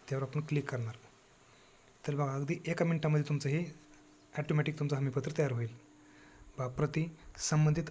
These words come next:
अधीक्षक अभियंता म्हणलं या ठिकाणी. ह्या ठिकाणी आपण काय करू शकतो, इथलं कृषी विभागात टाकायचं आपल्याला.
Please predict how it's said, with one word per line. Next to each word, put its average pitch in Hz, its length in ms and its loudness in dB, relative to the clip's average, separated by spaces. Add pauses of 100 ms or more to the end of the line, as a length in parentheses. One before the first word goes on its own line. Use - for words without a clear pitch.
अधीक्षक 147 460 0
अभियंता 143 380 2
म्हणलं 131 220 0
या 127 80 0
ठिकाणी. 127 300 0
ह्या - 640 -10
ठिकाणी 143 240 0
आपण 147 100 0
काय 143 160 0
करू 135 100 -2
शकतो, 139 220 -2
इथलं 139 200 -2 (1080)
कृषी 156 220 0
विभागात 143 260 4
टाकायचं 139 260 0
आपल्याला. 131 280 -2